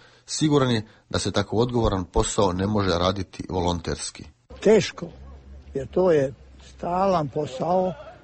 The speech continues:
Speaker 2: tu mora da se stalno radi i da se puno radi. To nije posao od danas do sutra. Što se tiče komisije, ja sam siguran da bi ona radila, da ima uslove za rad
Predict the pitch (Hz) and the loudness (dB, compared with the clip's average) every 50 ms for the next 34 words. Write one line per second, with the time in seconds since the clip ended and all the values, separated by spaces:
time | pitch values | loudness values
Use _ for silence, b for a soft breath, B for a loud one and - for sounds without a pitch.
0 | - - - 170 147 143 147 151 147 143 139 131 131 131 - - 190 - - - | -14 -6 -2 0 2 2 2 2 2 2 2 2 0 -4 -6 -10 -12 -10 -8 -8
1 | - 180 180 170 170 160 160 151 147 147 151 156 160 156 143 170 175 170 180 - | -6 -2 0 0 0 0 0 0 2 2 2 2 0 0 2 4 4 4 4 0
2 | B B B B B B B B B 233 220 233 202 147 139 147 131 - 170 139 | B B B B B B B B B 2 4 4 4 4 4 2 2 2 -2 -2
3 | - - 196 226 180 151 135 120 123 117 - 147 151 - 165 165 - - - - | 2 4 4 4 4 4 0 0 -2 -6 -8 -14 -14 -14 -14 -14 -14 -14 -16 -16
4 | - - - - - - - - - - - 175 165 151 143 151 185 180 156 135 | -16 -18 -18 -18 -20 -20 -20 -18 -12 -6 -2 -2 -2 0 -2 -2 0 0 -2 -2
5 | - 175 147 139 - - 202 190 180 165 160 151 B B B B B B B - | -2 -2 -4 -4 -2 -2 -2 0 0 0 -2 -4 B B B B B B B 0
6 | - 156 147 131 156 156 147 139 127 113 113 131 - - 180 170 165 - - 139 | 2 2 4 4 2 2 2 0 0 -2 -4 -6 -2 2 2 2 2 0 -2 -4
7 | 110 - 135 - - - - - - 156 131 - - 135 - 214 196 - - 180 | -4 -4 -8 -10 -16 -18 -12 -6 -4 -4 -4 -4 -6 -4 0 0 0 0 0 -2
8 | 165 139 - - 160 143 139 143 165 202 202 - - - 220 185 170 170 170 180 | -2 -2 -2 -2 0 0 0 2 2 2 2 0 0 -2 0 2 2 4 2 0
9 | - - - - 170 143 143 160 170 160 143 - - 151 139 131 - - - 226 | -2 -6 -10 -8 -4 -2 0 2 0 0 -2 -2 -2 -2 -2 -2 -2 -2 0 0
10 | 214 160 147 156 151 147 160 165 160 156 170 190 - - - - 139 143 143 131 | 0 0 0 -2 -2 -2 -4 -6 -6 -8 -10 -12 -14 -16 -10 -6 -4 -2 -2 -2
11 | 135 147 156 151 151 147 139 135 131 139 139 135 120 113 127 123 110 123 - - | -2 -2 -2 0 0 -2 -2 0 0 0 0 -2 -2 -4 -4 -6 -6 -8 -12 -16
12 | - - - - - - - 139 143 143 147 147 147 151 156 156 143 - 156 - | -20 -20 -20 -20 -20 -14 -6 -2 0 0 0 0 0 -2 -2 -2 -2 -4 -6 -10
13 | - - - - - - - - - 185 170 - - 160 135 131 123 127 147 170 | -20 -20 -20 -20 -20 -20 -10 0 2 2 2 2 0 0 0 0 0 -2 -6 -10
14 | - - 190 147 135 156 170 123 120 127 139 151 165 160 151 | -14 -12 -10 -10 -8 -8 -8 -6 -6 -4 -2 -2 -2 -2 -4